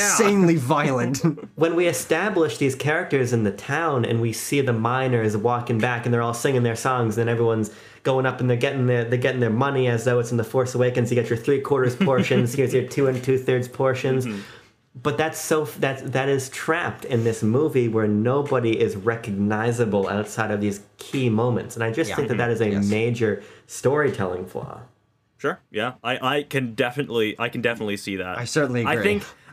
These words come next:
Speaker 3: I think I'm just really glumming onto these, these portions of the film that I, I quite frankly quite enjoyed, like the boxing thing, like the union thing.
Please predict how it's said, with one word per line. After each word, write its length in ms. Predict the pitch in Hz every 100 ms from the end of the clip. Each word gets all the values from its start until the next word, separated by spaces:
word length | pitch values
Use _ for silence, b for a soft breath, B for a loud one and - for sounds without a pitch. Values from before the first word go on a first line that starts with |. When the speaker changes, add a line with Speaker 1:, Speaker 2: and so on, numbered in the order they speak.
| -
Speaker 3:
I 100 | 151
think 300 | 165 220 214 -
I'm 180 | 160
just 200 | 147 139
really 200 | 156 147
glumming 600 | 123 110 127 127 127 120 107
onto 280 | 110 113 110
these, 400 | 107 104 101 -
these 240 | 120 110
portions 540 | - 135 120 117 113
of 100 | 110
the 100 | 104
film 380 | 98 117 107 104
that 120 | 104
I, 180 | 104 107 104
I 60 | 143
quite 260 | - 202
frankly 460 | 214 160 202 160 160 _
quite 280 | - 120 131
enjoyed, 500 | 131 117 147 127 104
like 360 | 101 120 -
the 80 | 131
boxing 520 | 123 135 147 - 113
thing, 300 | 104 90 92
like 300 | 92 113 123
the 80 | 131
union 540 | 131 131 160 143 113 107
thing. 360 | 98 92 87